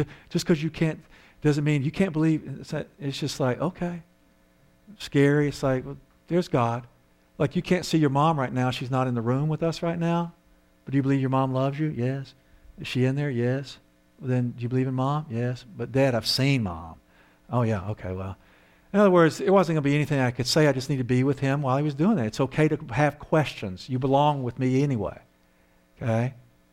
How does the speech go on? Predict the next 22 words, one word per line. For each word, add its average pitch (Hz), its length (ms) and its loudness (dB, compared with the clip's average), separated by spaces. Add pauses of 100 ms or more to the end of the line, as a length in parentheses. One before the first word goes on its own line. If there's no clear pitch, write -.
(720)
But - 100 2
I 147 180 6
turned 156 300 2
his 131 160 -2
questions 160 480 2
in 131 80 0
my 127 100 2
mind 147 400 4
to 139 100 -4
when 131 120 0
he's 127 140 0
eighteen 135 580 2
and 117 100 -2
when 123 100 0
he's 113 100 -2
twenty-nine 131 680 2
and 110 260 -2
what's 123 220 -4
gonna 120 140 -2
happen 117 320 0
to 101 160 -4
him. 80 160 -12